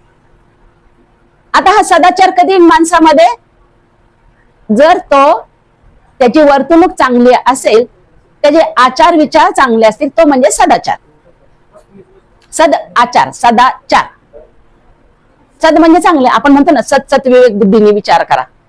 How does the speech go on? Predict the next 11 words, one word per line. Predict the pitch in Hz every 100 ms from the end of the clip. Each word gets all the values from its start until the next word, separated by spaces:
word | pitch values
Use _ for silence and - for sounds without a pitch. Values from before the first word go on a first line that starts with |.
| _ _ -
तुमच्या | 269 277 302 415 _ -
सत | 320 320
सद | 330 302
विवेक | 262 269 240 269 226
बुद्धीने | 208 202 262
विचार | 381 - 214
करा. | 147 131 80 _ _ _ _ _ -
त्याला | 254 254
काय | 247
म्हणतात? | 247 208 202 262 415 - _ _
सदाचार. | - 202 123 110 -